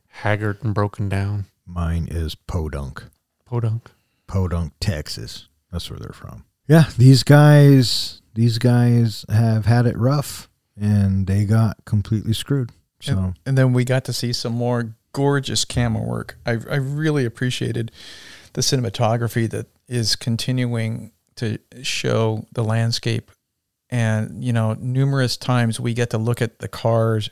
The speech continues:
Speaker 3: you know, that they're driving. It's a little speck on a little road
Speaker 2: Mm-hmm.
Speaker 3: in a vast wasteland, you know,
Speaker 2: Yeah.
Speaker 3: where it's just deserted. It's the sprawling wastelands of nothing and just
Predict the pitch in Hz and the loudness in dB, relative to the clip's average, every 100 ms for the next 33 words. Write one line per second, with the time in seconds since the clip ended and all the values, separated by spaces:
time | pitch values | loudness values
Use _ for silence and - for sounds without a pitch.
0 | _ 127 120 113 - 110 107 104 117 117 | _ -2 0 0 -4 -4 -2 2 4 4
1 | 120 107 107 - _ - 143 180 285 311 | 4 2 -2 -6 _ -4 -2 -2 0 0
2 | 294 294 277 - 170 127 - - - 127 | 0 -2 -2 0 2 2 0 -12 -4 -2
3 | 107 120 208 233 240 233 226 208 165 165 | 0 2 2 4 4 2 0 2 2 4
4 | 135 113 123 104 92 101 90 _ _ 127 | 4 2 -2 0 4 4 4 _ _ 0
5 | 107 101 117 123 123 - - 120 117 113 | 0 0 2 2 2 -2 -6 -2 0 -2
6 | - 120 113 123 131 117 123 127 - 127 | -2 -4 -4 -2 -2 -2 -6 -8 -8 -8
7 | - 135 - - 127 127 123 110 127 127 | -4 -4 -4 -8 -12 -4 -2 0 0 0
8 | 127 123 120 135 123 - 123 113 - - | 0 -2 -2 -6 -6 -4 -4 -2 -4 -4
9 | - 151 143 139 123 113 120 117 - 117 | 0 2 4 4 4 2 0 0 -2 -2
10 | 113 107 101 107 107 120 - - - - | -2 -4 -6 -2 2 2 0 -6 -6 -12
11 | - 117 110 - - 139 - | -2 0 0 -4 -4 -4 -4